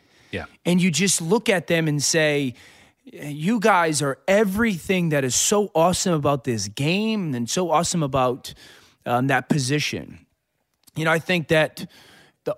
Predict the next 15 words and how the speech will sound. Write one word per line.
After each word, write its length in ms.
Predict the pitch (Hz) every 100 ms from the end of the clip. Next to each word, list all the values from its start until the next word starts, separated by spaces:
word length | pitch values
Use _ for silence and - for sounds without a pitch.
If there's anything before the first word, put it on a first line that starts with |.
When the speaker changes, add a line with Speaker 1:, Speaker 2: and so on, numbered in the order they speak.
| -
Speaker 2:
awesome 420 | 214 226 269 214
part 260 | 175 175
of 100 | 156 143
it 100 | 139
is 140 | 120
that 220 | 127 110
Buffalo 380 | 139 135 143 127
is 120 | 117
a 60 | 113
phenomenal 640 | - 120 110 110 127 123
organization 960 | 120 127 131 117 104 98 - 98 90 95
and 280 | - 104 92
really 240 | 117 131 131
well 300 | 117 117 117
coached, 580 | - 104 92 - -